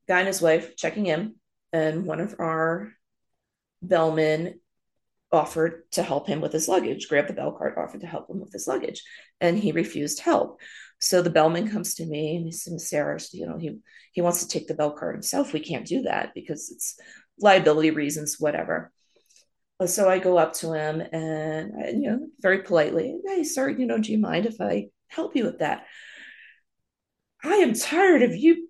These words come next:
people hassling me for a tip." And, but I said, "Well, sir, I'm the guest services supervisor. You know, is there a problem?" "No, there's not a problem. And I just wanna do this myself. And I don't need you peo-," I said, "Well, I'm happy to help you. I'm the guest services manager.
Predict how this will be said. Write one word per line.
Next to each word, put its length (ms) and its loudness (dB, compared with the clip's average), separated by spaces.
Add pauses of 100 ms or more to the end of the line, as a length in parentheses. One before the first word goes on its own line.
people 400 10
hassling 840 4
me 120 6
for 220 -4
a 100 0
tip." 440 4
And, 140 -2
but 400 4 (500)
I 20 -4
said, 200 -4
"Well, 100 -6
sir, 240 0
I'm 140 0
the 280 -6
guest 220 0
services 460 -2
supervisor. 640 0
You 80 -2
know, 120 -2
is 120 -4
there 120 -2
a 60 -6
problem?" 460 -6 (480)
"No, 120 8
there's 240 2
not 380 4
a 60 0
problem. 560 2
And 100 -4 (300)
I 80 6
just 160 0
wanna 180 6
do 200 6
this 200 2
myself. 440 0
And 100 0
I 80 2
don't 180 0
need 240 0
you 140 -2
peo-," 160 -2
I 100 0
said, 220 -4
"Well, 100 -6
I'm 160 -2
happy 280 2
to 60 0
help 240 -2
you. 120 -2
I'm 160 0 (100)
the 60 -18
guest 200 0
services 440 -4
manager. 460 -4